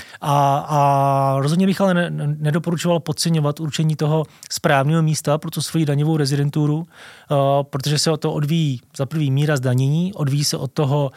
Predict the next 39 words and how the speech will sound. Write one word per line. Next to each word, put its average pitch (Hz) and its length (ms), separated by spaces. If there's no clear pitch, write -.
třeba 139 320
sražený 147 460
daně 143 320
v 127 40
zahraničí, 139 760
protože 135 280
všude, 143 300
všude 147 280
prostě 143 280
ty 147 100
lidi 143 180
musí 143 220
uvádět, 139 580
eh, 127 40
tam, 131 160
kde 139 100
jsou 139 420
daňovými 143 400
rezidenty. 147 600
Takže 139 200
je 165 60
to 180 80
docela 170 260
dost 175 160
zásadní 160 520
jako 170 160
situace 160 580
a 180 120
asi 151 240
jsme, 180 300
já 160 200
nevím, 165 160
jestli 165 180
tady 165 160
můžu 165 200
jako 165 200
zmínit 170 520
několik 156 400
kaut-, 156 380